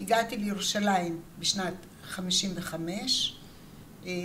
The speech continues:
אני אקצר, עבדתי בסוכנות היהודית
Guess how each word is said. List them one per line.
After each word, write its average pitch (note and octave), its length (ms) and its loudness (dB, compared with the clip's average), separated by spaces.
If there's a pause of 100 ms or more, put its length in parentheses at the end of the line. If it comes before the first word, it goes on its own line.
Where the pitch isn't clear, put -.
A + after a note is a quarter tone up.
(640)
אני G3 200 2
אקצר, F#3 480 2 (460)
עבדתי G3 460 0
בסוכנות F#3 600 -4
היהודית F3 540 -2